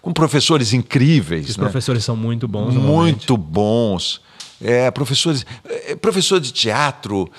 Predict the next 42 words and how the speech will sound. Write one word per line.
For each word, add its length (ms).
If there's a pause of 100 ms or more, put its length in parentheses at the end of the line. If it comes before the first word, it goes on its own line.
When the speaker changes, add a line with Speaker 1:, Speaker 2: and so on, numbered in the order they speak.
(200)
Speaker 1:
geralmente 640
é 20
bom, 380 (180)
Speaker 2:
É. 220 (240)
Speaker 1:
né? 420
É, 180 (360)
é 40
bom. 240
Quanto 300
mais 200
maluco, 680
ele 140
é 40
melhor. 380 (720)
Speaker 2:
É, 220 (120)
Speaker 1:
Né? 260
Speaker 2:
também, 160
eu 120
também 220
Speaker 1:
É, 20
Speaker 2:
penso 260
assim. 140
Speaker 1:
é, 480
mais, 320 (160)
quanto 240
mais 220
doido, 280
melhor. 320
Mas, 720 (380)
é, 680 (100)
é, 480
geralmente 480
é 40
bom. 180 (240)
Eu 60
tive 260
professores 520
incríveis 480
na 120
E 60
A 60
D. 220